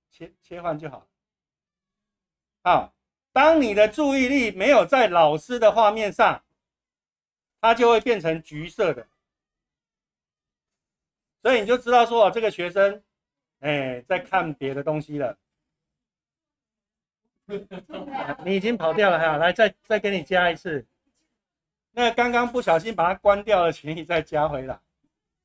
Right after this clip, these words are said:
那如果是绿色的，表示他现在很专心的在你的页面上哈。好，那如果那个学生呢，他的网络不稳，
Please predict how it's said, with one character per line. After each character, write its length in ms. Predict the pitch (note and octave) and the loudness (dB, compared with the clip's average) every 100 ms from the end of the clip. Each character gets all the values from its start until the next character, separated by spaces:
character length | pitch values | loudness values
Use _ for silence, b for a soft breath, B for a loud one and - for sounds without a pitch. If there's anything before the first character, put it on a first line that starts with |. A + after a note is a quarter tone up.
| _ _ C#4+ | _ _ 2
那 140 | C#4+ | 4
如 160 | B3 D#4+ | 2 2
果 120 | B3+ | 2
是 140 | B3 | 2
绿 240 | C#4+ C#4+ A#3 | -2 -2 2
色 180 | D4 | 4
的， 120 | A#3+ F#3 | 4 4
表 200 | D#3+ D3 | 2 0
示 220 | - A3+ | 0 -4
他 400 | - G#3+ A3 A3 _ | 2 0 0 -8 _
现 160 | A3 | -2
在 100 | A#3 | 0
很 220 | F3+ C#3+ | 0 -2
专 240 | C#3 G3 G3 | 2 2 2
心 160 | G3+ | -8
的 100 | F#3 | -10
在 160 | E3 G3 | -2 -2
你 120 | C3+ | -4
的 100 | B2 | -10
页 180 | D#3 D#3+ | -6 -6
面 220 | D#3 D3+ | -6 -10
上 260 | C3 D#3+ A2+ | -4 -4 -4
哈。 260 | E3 D3+ A2 _ _ _ _ _ | -6 -6 -6 _ _ _ _ _
好， 160 | E3+ | 2
那 140 | G#3 D#4+ | 4 4
如 160 | D#4 | 4
果 140 | C#4+ A3 | 4 4
那 100 | D4 | 6
个 100 | C#4 | 4
学 240 | - A3+ | 4 0
生 240 | A#3 C4+ C4 | 6 4 6
呢， 160 | A#3 | 2
他 140 | A3 C4 | 2 2
的 100 | A3+ | 2
网 220 | E3+ D#3+ | 2 0
络 140 | A#3 | -6
不 320 | G#3 A#3+ F3 | -4 -4 0
稳， 120 | D3 | -2